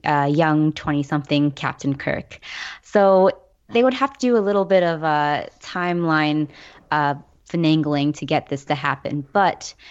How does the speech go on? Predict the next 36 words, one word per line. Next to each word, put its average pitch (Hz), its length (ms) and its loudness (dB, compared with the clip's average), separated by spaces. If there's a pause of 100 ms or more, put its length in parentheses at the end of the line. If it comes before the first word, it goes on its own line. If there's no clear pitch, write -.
(160)
he 240 760 -4 (240)
described 156 760 -2
an 160 80 -2
idea 143 560 0
in 151 160 -2
which - 460 -4
he - 260 -8
would 156 100 -2
be 156 180 2
able 151 160 0
to - 120 -8
make 156 140 0
a 151 80 0
cameo. 143 680 0 (520)
And, 170 420 2
um, 156 540 2
he - 200 -6
just, - 220 -4
he 214 140 -6
compared 240 320 2
this 208 260 0
to 190 120 2
his 170 440 2 (140)
Better 170 180 0
Late 165 220 -2
Than 160 100 -2
Never, 151 500 2
uh, 143 220 -2
co-star 151 600 -2
Terry 151 260 -4
Bradshaw, - 580 -4 (420)
who 160 360 -2
was 151 480 0
a 147 140 -4
football 156 340 0
legend 143 480 -4